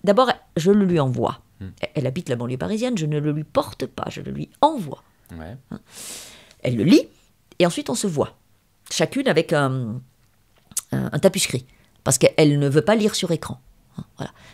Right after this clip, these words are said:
Speaker 1: Donc il faut qu'on ait chacune notre papier. Hein, voilà. Et alors, euh, page un, page deux, nanana, hop. Alors, il y a des pages où il n'y a rien, il y a des pages où elle a mis oui, enfin bon, là, là, c'est formidable. Il y a des pages où... Euh, alors, par exemple, je vous donne un exemple, elle va entourer un point-virgule, et ça, je sais ce que ça veut dire,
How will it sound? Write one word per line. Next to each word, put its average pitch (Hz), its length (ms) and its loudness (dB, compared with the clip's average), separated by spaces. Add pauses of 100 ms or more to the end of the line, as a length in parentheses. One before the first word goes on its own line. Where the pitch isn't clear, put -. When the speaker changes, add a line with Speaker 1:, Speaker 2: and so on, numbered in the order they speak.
Speaker 1:
Donc 131 160 -4
il - 40 -6
faut 170 100 0
qu'on 151 120 0
ait 139 60 0
chacune 156 320 -2
notre 131 140 -4
papier. - 460 -2
Hein, - 120 -6 (120)
voilà. 156 200 4 (260)
Et 170 60 6
alors, 147 220 8
euh, 123 360 2
page 120 220 -4
un, 110 100 -4
page 165 180 -4
deux, - 160 -8
nanana, 156 360 -6
hop. 196 160 -6
Alors, 135 220 2 (180)
il - 40 -2
y - 40 0
a - 20 2
des 131 60 2
pages 131 160 0
où 131 40 0
il 123 40 -2
n'y 113 80 2
a - 20 2
rien, 156 300 4
il 208 60 6
y - 20 10
a 151 40 8
des 139 60 2
pages 127 180 2
où 131 80 2
elle 123 80 2
a 120 40 4
mis 117 160 -4 (120)
oui, 208 480 0
enfin - 220 -10
bon, - 80 -14
là, - 140 -12 (120)
là, - 120 -16
c'est - 180 -16
formidable. - 460 0 (320)
Il - 60 -16
y - 20 -16
a - 20 -16
des - 80 -18
pages 214 300 -6
où... 143 240 -6
Euh, 117 520 -4
alors, - 200 -2
par - 160 -6
exemple, 175 160 2
je 196 60 -4
vous 160 60 -2
donne - 180 -6
un - 40 -8
exemple, 247 380 0 (260)
elle 190 140 4
va 160 100 4
entourer 151 380 2
un 123 60 0
point-virgule, 117 520 4 (260)
et - 40 -14
ça, - 140 2
je 190 100 -2
sais 175 100 -4
ce 170 80 -6
que 175 80 -8
ça 175 140 -6
veut 185 80 -2
dire, 196 240 0